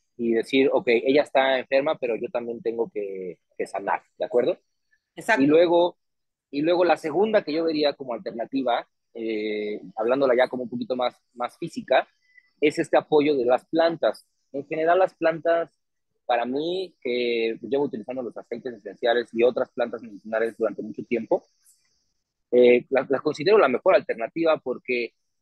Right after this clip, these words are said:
Speaker 1: pues, vienen de la tierra, ¿no? Este, eh,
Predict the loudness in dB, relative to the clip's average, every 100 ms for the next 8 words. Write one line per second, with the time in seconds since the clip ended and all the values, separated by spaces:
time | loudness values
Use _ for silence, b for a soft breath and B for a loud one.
0 | -20 -20 -20 _ _ _ _ -10 -2 -2
1 | 0 -2 -2 -4 -2 0 2 0 -2 -6
2 | -6 -4 -2 -2 -4 _ _ _ -12 -6
3 | -6 -6